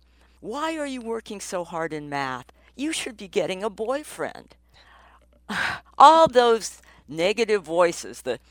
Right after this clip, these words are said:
the kids in my school who bullied and assaulted me and called me racial epithets, those voices can be silenced by positive voices of mentorship.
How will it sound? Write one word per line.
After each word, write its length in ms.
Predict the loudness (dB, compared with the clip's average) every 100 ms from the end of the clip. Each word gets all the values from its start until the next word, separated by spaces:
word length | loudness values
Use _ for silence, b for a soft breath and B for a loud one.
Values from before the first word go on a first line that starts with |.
| b b b -20 _
the 80 | -8
kids 520 | -8 -6 0 0 -2
in 200 | -8 -6
my 160 | -4 -4
school 420 | -6 -6 -4 -4
who 160 | -8 -16
bullied 640 | -6 -4 -2 -2 -2 -6 -8
and 120 | -8
assaulted 640 | -10 -2 0 0 -2 -12
me 320 | -8 -8 -6
and 160 | -8 -10
called 500 | -14 -4 -2 -2 -4
me 260 | -6 -6 -6
racial 580 | -6 -4 -4 -4 -6 -4
epithets, 720 | -8 -6 -12 -10 -12 -14 -20 b b b b b b b b -2
those 380 | 4 4 2 -4
voices 580 | -4 0 0 -2 -10 -12
can 160 | -12
be 120 | -10
silenced 920 | -10 -6 0 0 0 -4 -8 -18 -20 -20 b b b _
by 560 | 2 6 6 6 2 -2 _ _ _ _ _ _ _ _ _ _ _ _ _ _ -18
positive 720 | -10 -2 -2 -2 -6 -6 -6
voices 640 | -6 -6 -6 -12 -16 -16 -18
of 120 | -16
mentorship. 640 | -14 -14 -14 -16 -16 -18